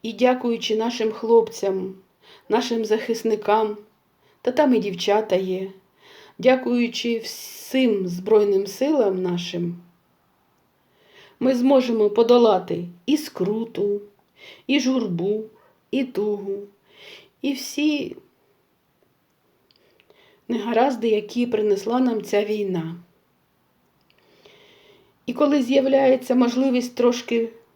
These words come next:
прийти до тями, ми повертаємося до нашого в'язання. Тому я оце все прибираю.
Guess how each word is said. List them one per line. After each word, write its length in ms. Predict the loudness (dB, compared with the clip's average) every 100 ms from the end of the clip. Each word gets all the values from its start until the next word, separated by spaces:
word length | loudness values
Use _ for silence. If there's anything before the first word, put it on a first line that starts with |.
| -2
прийти 320 | -2 0 2
до 120 | 2
тями, 500 | 4 4 6 6 4 -2 _ -20 -20 -20 _ -2
ми 100 | 0
повертаємося 920 | 4 4 4 4 6 6 6 2 0
до 160 | 0 0
нашого 480 | 2 0 0 0 0
в'язання. 680 | -2 -2 -2 -2 -2 -4 -6 -10 -20 _ _ _ _ _ -20 -20 _ _
Тому 340 | -4 0 2 2
я 260 | 2 0 -4 -12 _
оце 340 | -10 -6 -6
все 360 | -6 -10 -14 -14 -14 -4
прибираю. 880 | 0 2 2 2 0 -2 -2 -2